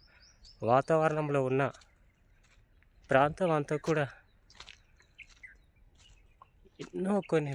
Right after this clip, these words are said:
వేల కోట్ల రూపాయలకు ఆర్జించి మైనింగ్ చేయడం జరిగింది.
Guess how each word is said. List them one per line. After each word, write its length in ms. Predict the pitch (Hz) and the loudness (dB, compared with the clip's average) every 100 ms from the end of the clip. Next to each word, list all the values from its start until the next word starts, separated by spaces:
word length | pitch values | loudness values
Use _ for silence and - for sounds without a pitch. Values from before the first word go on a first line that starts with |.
| 123 | 0
వేల 240 | 147 165 - | 0 -2 -2
కోట్ల 240 | 165 160 143 | -2 -2 -4
రూపాయలకు 480 | 135 151 139 131 131 - - - _ _ _ _ - _ - - - - _ - - - - - - - - - - - - - 113 | -2 -2 -2 -4 -8 -14 -18 -20 _ _ _ _ -20 _ -20 -20 -20 -20 _ -20 -20 -14 -12 -12 -16 -20 -20 -20 -20 -16 -16 -12 -10
ఆర్జించి 380 | 120 143 151 127 - - - - - - - - - 117 | -6 -6 -6 -12 -14 -16 -20 -20 -20 -20 -20 -20 0 4
మైనింగ్ 320 | 127 165 156 | 4 2 0
చేయడం 220 | 151 151 151 | 0 0 0
జరిగింది. 340 | 151 151 156 | -4 -4 -10